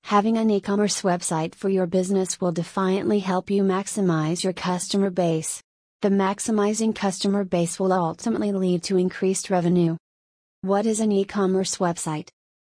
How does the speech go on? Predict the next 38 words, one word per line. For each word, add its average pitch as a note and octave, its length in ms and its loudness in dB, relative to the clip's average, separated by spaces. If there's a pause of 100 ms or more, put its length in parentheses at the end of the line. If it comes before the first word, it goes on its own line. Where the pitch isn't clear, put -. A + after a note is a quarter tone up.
(260)
E-commerce G#3 560 0
means F#3+ 400 2
electronic F#3 600 0
commerce E3+ 540 -2
that F3 160 0
involves F3 440 0
selling F#3 460 -2
and F#3+ 160 0
marketing F#3 480 0
products F3 600 -4
online F#3 360 2
and F#3 220 0
accepting F3+ 540 0
payments F3 480 2
through F#3+ 260 -2
online F3+ 520 2
channels. E3 540 -2 (400)
An F#3+ 260 2
e-commerce A3 520 -2
website F3 540 -2
is F#3+ 160 -2
a F3+ 40 2
web F#3+ 280 0
portal E3+ 360 -2
that F3 160 -4
helps F#3 360 -4
you A3 80 0
sell G3 280 0
your G#3 140 2
products F#3+ 580 -2
online F3+ 380 2
and F#3 160 0
accept F#3+ 420 -2
payments F3 460 2
from F#3 180 0
your F#3 120 2
customers F3 640 0
electronically. F3+ 840 -2